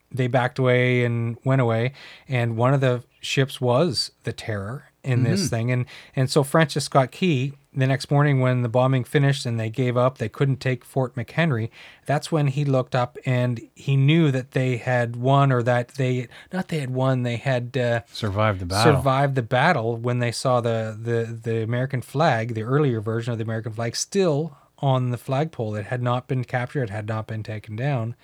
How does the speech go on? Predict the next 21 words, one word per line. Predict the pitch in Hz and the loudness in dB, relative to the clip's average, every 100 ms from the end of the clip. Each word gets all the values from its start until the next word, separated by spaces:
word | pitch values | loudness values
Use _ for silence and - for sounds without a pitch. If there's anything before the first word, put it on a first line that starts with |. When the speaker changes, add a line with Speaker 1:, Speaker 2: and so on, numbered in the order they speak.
| - - - - | -20 -20 -20 -4
Speaker 1:
And | 139 139 | 2 4
that | 143 147 | 4 0
what | 135 131 127 | 0 0 0
incited | - 127 - 127 123 | -2 -2 0 0 0
him | 131 135 120 | -2 -2 -2
to, | - 131 123 120 117 117 | -4 -4 0 0 0 0
uh, | 117 117 - - - - _ - | 0 0 -4 -14 -20 -20 _ -2
write | 127 135 139 | 4 4 2
his | 147 127 | -2 -2
poem, | - 170 143 127 | 0 2 2 2
The | 117 | -2
Star | - 123 | -2 -4
Spangled | - 135 120 | -2 -4 -2
Banner. | 113 123 110 | -2 0 -2
That | 110 160 | -6 -6
was, | 160 135 127 | -4 -4 -2
uh, | 127 123 | -2 -2
in | 127 | -2
the | 123 | -4
seventeen | - - - 147 151 147 165 143 | -4 -4 -2 -4 -4 -4 -4 -4
hundreds? | 151 185 208 - - | -2 -4 -8 -12 -16